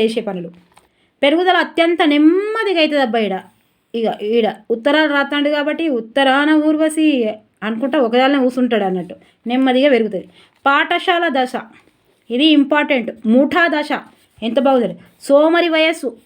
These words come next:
ఈయన సోమరితనం, నెమ్మదిగా పెరుగుతాడు కాబట్టి సోమరి ముఖం అని. నెమ్మదిగా పెరుగుతుడు, పెరుగుడు కూడా నెమ్మదిగానే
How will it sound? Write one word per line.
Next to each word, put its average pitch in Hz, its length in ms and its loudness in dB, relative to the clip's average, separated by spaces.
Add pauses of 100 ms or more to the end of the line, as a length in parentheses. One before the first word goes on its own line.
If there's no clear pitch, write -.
(100)
ఈయన 262 320 2
సోమరితనం, 294 680 2 (840)
నెమ్మదిగా 302 460 4
పెరుగుతాడు 302 360 2
కాబట్టి 302 340 -2 (100)
సోమరి 285 400 0
ముఖం 269 260 -2
అని. 202 180 -4 (420)
నెమ్మదిగా 285 480 2
పెరుగుతుడు, 277 460 0
పెరుగుడు 277 400 0
కూడా 294 220 -2
నెమ్మదిగానే 277 400 -4